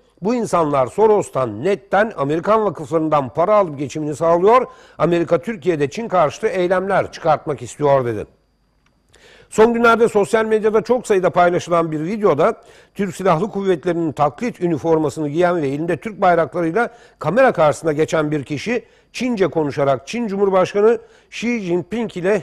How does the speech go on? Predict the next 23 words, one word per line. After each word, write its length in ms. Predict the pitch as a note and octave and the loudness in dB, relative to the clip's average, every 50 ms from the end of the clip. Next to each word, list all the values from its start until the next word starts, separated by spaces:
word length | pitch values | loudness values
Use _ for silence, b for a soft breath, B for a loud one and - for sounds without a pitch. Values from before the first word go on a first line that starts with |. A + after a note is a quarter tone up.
| - - | -4 -8
e, 340 | - D3+ C#3+ C#3+ C#3+ C#3 C3 | -6 -4 -2 -2 -2 -4 -6
Çin'i, 260 | - - - G3 A3+ | -8 -10 -8 -2 0
e, 160 | G#3+ E3+ B2 - - _ - B2 B2 B2 B2 A2+ F#2 B2 C3 D3+ | 0 0 0 -2 -10 _ -4 -4 -2 -2 -4 -6 -8 -6 0 2
ve 220 | G#3+ B3+ E3+ - | 2 2 0 -2
Çin'i 260 | - - F3 F#3 A3+ - | -10 -10 -8 -8 -6 -2
tehdit 340 | - G3 F#3 F#3+ - D#3+ | 0 0 0 -2 -2 -4
ediyor. 400 | D#3 D3+ C3 C3 B2+ A#2 G2 - b b b b b b b b - | -4 -2 0 0 0 0 0 -2 b b b b b b b b 0
Yayınlanan 540 | C#3 F3+ G3+ G#3+ G#3+ A3+ A#3 B3 B3 B3 A3 | 2 2 2 2 2 2 2 2 2 0 -2
görüntüyle 520 | A3 G#3+ G#3+ A3 - - C4 C4+ C4 B3 | -2 -2 -4 -4 -4 -6 -6 -6 -4 -4
ilgili 260 | G#3 F#3 E3+ D#3 E3 | -4 -4 -4 -4 -4
Uygurlu 540 | E3+ D#3 G#3 A#3+ A#3+ G#3+ G#3+ G3 F3+ F3 D#3 | -4 -2 -2 -2 -2 0 0 0 0 0 -2
bir 140 | D#3 D3 C#3+ | -4 -4 -4
lider 460 | D3 C#3+ C#3 C#3 G3 A#3+ A#3+ E3 - - _ _ - | -4 -4 0 2 2 2 2 0 -8 -18 _ _ -2
aydınlığa 480 | D#3 D#3+ D#3+ D3+ D3 D#3 D#3+ D#3 D3+ C3+ | 0 0 0 0 -2 -4 -2 -2 -2 -4
şu 160 | - - D#3+ | -6 -4 0
değerlendirmede 680 | F3+ F3 F3 E3+ F3 F3 F3 F3 F3 F3+ F#3 F3+ F#3 | 0 2 2 2 0 -2 -2 -2 -4 -6 -4 -4 -4
bulunmuş. 420 | F3+ F#3 F#3 G3 A3 B3 - - b b b b b b b | -4 -4 -6 -6 -6 -8 -10 -10 b b b b b b b
"Biz 220 | D#3+ F#3 A#3+ G#3+ - | -6 -6 -6 -6 -6
Türkiye'ye 520 | - A#3 A#3 G3 C3 F3+ F3 D#3+ D3 B2+ | -8 -8 -8 -6 -2 0 0 2 2 0
sığındık. 500 | - - C#3 A#2+ A#2 A2+ G#2+ F#2 - _ | -2 -4 -6 -6 -6 -6 -8 -12 -12 _
Türkiye 360 | - A#3 A#3+ D#3 F3 G3 F3 | -8 -8 -8 -2 0 0 0
Cumhuriyeti 400 | D3+ D#3+ E3 D#3 D3+ D3 C3 B2 | 0 -2 -2 -2 -2 -2 -4 -4
vatandaşıyız. 720 | D3 C#3+ - D3+ D#3+ D#3 D#3+ D#3+ - F#3 G#3 A#3+ B3 - | -4 -4 -2 -2 -2 -2 -2 -4 -4 -4 -6 -6 -6 -8